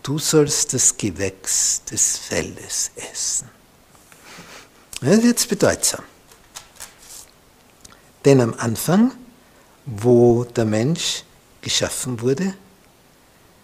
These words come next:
da steht in erster Mose eins, Vers neunundzwanzig: „Siehe, ich habe euch alles samentragende Gewächs gegeben,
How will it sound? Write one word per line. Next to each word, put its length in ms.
da 80
steht 640
in 140
erster 260
Mose 300
eins, 420
Vers 540
neunundzwanzig: 1120
„Siehe, 400
ich 240
habe 340
euch 500
alles 480
samentragende 1300
Gewächs 920
gegeben, 680